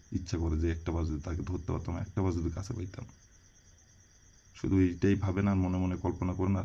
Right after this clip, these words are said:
তার দিকে তাকাই থাকেন, মুখ ফুটে সাহস করে বলতে পারতেছেন না। তো ভিউয়ার্স,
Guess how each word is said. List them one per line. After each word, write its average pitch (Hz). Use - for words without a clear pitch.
তার 78
দিকে -
তাকাই 80
থাকেন, -
মুখ 95
ফুটে 92
সাহস 87
করে -
বলতে 78
পারতেছেন -
না। -
তো 98
ভিউয়ার্স, 113